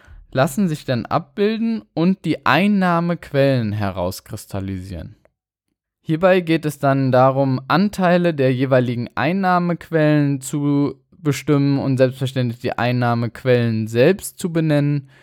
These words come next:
aber auch zu analysieren, für welchen Nutzen Kunden bereit sind zu zahlen, für was sie eigentlich konkret Geld ausgeben.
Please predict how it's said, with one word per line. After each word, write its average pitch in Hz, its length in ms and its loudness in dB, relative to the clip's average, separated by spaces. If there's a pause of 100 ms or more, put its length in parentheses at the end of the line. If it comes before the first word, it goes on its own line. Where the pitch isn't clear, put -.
(560)
aber 160 300 4
auch 180 200 2
zu - 340 -10 (240)
analysieren, 147 1000 2
für 156 280 -4
welchen 151 540 0
Nutzen 180 540 -2
Kunden 185 580 -2
bereit 143 440 0
sind 160 280 -6
zu 156 100 -4
zahlen, 147 500 0
für 117 200 -6
was 175 240 0
sie 185 140 -4
eigentlich 170 600 0
konkret 156 560 -6
Geld 208 320 4
ausgeben. - 580 -8